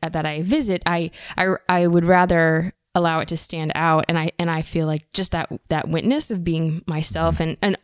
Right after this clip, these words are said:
Speaker 1: usually the minority in Catholic parishes around the United States,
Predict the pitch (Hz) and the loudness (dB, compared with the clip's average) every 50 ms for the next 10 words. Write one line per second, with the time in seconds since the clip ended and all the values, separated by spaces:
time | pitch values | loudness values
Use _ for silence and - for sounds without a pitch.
0 | - - 208 202 202 226 247 233 196 175 180 175 175 170 170 170 - - - - | 0 2 2 4 4 6 6 6 4 4 0 0 0 0 -2 -4 -8 -10 -18 -14
1 | - - 202 190 180 175 165 165 165 160 160 160 160 160 160 160 156 165 - - | -6 -2 0 0 0 0 0 0 0 0 2 2 2 2 2 0 -2 -2 -4 -8
2 | - - - 170 165 - 160 156 - 151 - - 175 160 165 165 - 156 160 165 | -14 -8 -6 -6 -2 -2 -2 -2 -4 -4 -2 0 0 0 0 -2 -2 -2 -2 -2
3 | - - 160 160 160 160 160 160 156 156 151 156 165 - - - 160 160 165 - | -2 -2 0 2 2 2 2 2 0 0 -2 -2 -2 -4 -6 -6 -6 -6 -4 -4
4 | - - - | -6 -6 -8